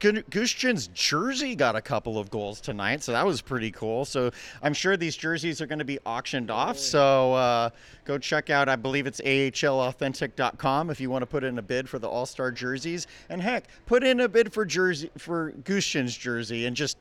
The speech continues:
Speaker 1: change the nameplate out or something, even though I think Josh Jones pretty, pretty great my-, myself, so.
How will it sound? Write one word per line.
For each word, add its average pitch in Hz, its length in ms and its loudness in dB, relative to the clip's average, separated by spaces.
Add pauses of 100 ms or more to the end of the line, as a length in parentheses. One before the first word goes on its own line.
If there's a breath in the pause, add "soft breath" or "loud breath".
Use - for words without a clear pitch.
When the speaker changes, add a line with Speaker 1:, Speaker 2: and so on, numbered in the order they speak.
(140)
Speaker 1:
change 170 320 -2
the 156 80 0
nameplate 127 500 2
out 98 220 0
or 104 80 -2
something, 107 380 -6
even 120 180 -4
though 92 160 -10 (380 soft breath)
I 139 80 2
think 117 160 -4
Josh 104 240 -8
Jones 113 340 -6
pretty, 107 320 -8
pretty 110 220 -4
great 104 260 -2
my-, 98 220 -8 (180)
myself, 92 500 -6
so. 92 360 -6